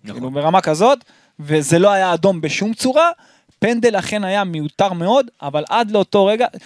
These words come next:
Speaker 2: אתה, אתה אמרת שהיו רגעים למכבי שבאמת, אה, שהרגישו טוב, אז קודם כל היה את השער של ערן זהבי, שזה באמת, אתה יודע, הוציא להם את הרוח מהמפרשים, וגם
Speaker 1: בוודאי.
Speaker 2: הקהל גם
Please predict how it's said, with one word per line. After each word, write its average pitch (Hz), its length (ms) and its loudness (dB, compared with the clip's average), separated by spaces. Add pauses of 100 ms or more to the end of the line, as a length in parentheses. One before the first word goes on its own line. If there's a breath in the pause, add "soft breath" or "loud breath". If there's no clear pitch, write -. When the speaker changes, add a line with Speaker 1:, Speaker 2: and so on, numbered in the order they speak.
(140 loud breath)
Speaker 2:
אתה, 175 200 2
אתה 160 140 0
אמרת 202 280 0
שהיו 180 200 2
רגעים 175 260 -2
למכבי 165 400 -2
שבאמת, 151 480 -2
אה, 135 120 0
שהרגישו 127 760 -2
טוב, 208 200 0
אז 170 60 -6
קודם 190 140 -4
כל 160 120 -2
היה 156 60 2
את 156 80 -4
השער 139 260 0
של 127 160 -8
ערן 135 180 -4
זהבי, 147 280 0
שזה 135 220 -4
באמת, 139 240 -4
אתה 120 80 -2
יודע, 120 120 0
הוציא 135 200 -2
להם 143 80 -2
את 123 80 -8
הרוח 131 180 2
מהמפרשים, 131 460 -6
וגם 143 160 -4
Speaker 1:
בוודאי. 101 280 -8
Speaker 2:
הקהל 170 200 0
גם 170 180 -2